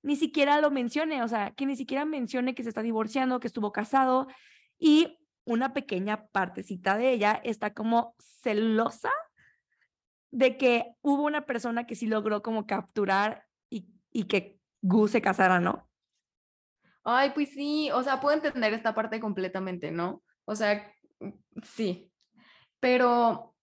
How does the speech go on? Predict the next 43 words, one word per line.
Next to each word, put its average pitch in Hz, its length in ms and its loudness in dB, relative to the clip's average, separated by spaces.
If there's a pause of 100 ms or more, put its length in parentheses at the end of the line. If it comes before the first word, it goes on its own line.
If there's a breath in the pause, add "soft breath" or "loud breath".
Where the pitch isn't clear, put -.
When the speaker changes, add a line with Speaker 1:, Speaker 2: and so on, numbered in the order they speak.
Speaker 2:
ah, 330 280 4
y 302 60 2
también 277 440 0
otra 294 320 0
cosa 233 500 -2 (280 loud breath)
es 254 220 -2 (100)
que, 214 460 -2 (400)
eh, 240 440 0 (320)
no 285 140 0
me 330 100 2
acuerdo 370 280 -2
si 349 100 -4
era 277 240 -2
amigo 214 640 -4
o 196 200 0
amiga 185 760 -4
de 190 280 -8
Gus, 196 280 0
creo 240 180 0
que 254 80 0
era 269 120 2
su - 80 -6
amiga, 175 340 -2
¿no? 175 340 -4 (100)
Que 202 100 -6
también 185 360 -2
es 185 140 -2
la 185 120 0
abogada. 175 520 0 (320)
Speaker 1:
Ujú. 254 400 -2 (840 soft breath)
Speaker 2:
Es 277 160 4
la 285 140 2
que 285 460 2
le 254 200 0
hace 233 540 0
una 226 280 -2
super 214 400 -6
fiesta 294 420 0
en 247 100 -6
su 240 120 -10
cumpleaños 226 720 -2
como 208 300 -6
para 185 640 2